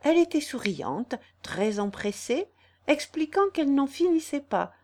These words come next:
parce qu'il fallait entretenir sur la tête d'Henri des compresses d'eau glacée. Dès le quatrième jour, Jacques put se lever et passer deux heures dans un fauteuil,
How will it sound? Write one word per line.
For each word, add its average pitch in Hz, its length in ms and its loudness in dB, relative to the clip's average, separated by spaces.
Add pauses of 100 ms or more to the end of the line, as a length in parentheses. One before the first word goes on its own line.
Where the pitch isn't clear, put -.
(360)
parce 277 180 -2
qu'il 262 180 -6
fallait 294 420 -2
entretenir 262 680 0
sur 220 220 -8
la 208 120 -2
tête 233 360 -6
d'Henri 180 540 -2 (340)
des 240 180 0
compresses 226 600 0
d'eau 196 160 4
glacée. 175 580 -4 (1700)
Dès 233 240 0
le 247 100 0
quatrième 202 580 -6
jour, 220 500 -2 (260)
Jacques 220 480 -2
put 165 120 -10
se - 180 -4
lever 156 500 -4 (320)
et 247 80 -2
passer 277 400 -2
deux 254 400 -4
heures 302 180 2
dans 247 240 -2
un 233 100 -2
fauteuil, 123 600 -4